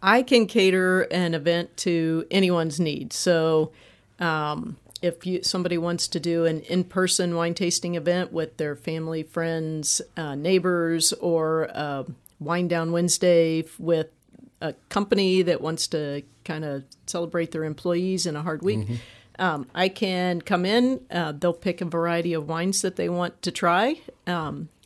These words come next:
Speaker 1: I'll come in. I'll walk everybody through all the different wines, what their, um,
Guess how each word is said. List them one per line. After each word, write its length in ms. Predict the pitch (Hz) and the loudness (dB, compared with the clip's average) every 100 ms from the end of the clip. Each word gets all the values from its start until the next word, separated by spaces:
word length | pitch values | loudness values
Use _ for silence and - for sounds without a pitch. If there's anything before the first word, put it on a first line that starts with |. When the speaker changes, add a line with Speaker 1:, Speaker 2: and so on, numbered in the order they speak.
| - | -4
Speaker 1:
I'll 100 | 175 | -4
come 260 | - 165 | -2 -4
in. 160 | 160 202 | -4 -4
I'll 160 | 175 147 | -4 -2
walk 240 | 160 - | -4 -4
everybody 400 | 160 160 175 165 | -6 -4 -4 -4
through 200 | - 165 | -4 -4
all 120 | 165 | -2
the 100 | 165 | -2
different 300 | 165 - 165 | -4 -4 -6
wines, 480 | 156 160 175 180 - | -4 -4 -2 -2 -2
what 240 | 170 156 | -4 -4
their, 500 | - 160 156 156 151 - | -4 -2 0 -2 -4 -6
um, 360 | 160 143 139 | -8 -8 -10